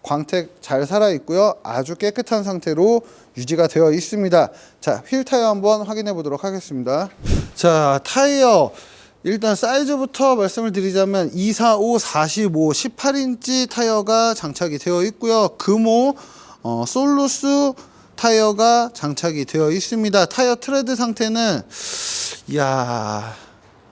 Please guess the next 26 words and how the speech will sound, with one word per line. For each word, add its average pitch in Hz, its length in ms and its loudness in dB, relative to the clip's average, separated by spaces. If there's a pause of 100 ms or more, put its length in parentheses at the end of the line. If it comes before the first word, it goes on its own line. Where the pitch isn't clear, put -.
(280)
요건 208 300 2
좀 262 180 0
아쉽긴 208 500 0
한데 233 460 2
한 214 280 -2
사오십 202 560 0
프로 247 200 -4
정도밖에 202 840 0
안 151 240 -2
남아 185 300 0
있는 147 300 -4
상태예요. 160 680 -2 (520)
요거는 156 380 0
한 202 720 -2 (100)
육 170 220 -6
개월 233 340 4
정도만 214 800 -2
주행을 175 400 -6
하시고 240 600 -2
한번 226 520 0
교환을 160 540 -2
해 226 100 0
주셔야 175 360 -2
될 143 160 0
것 151 140 -2
같습니다. 151 600 -2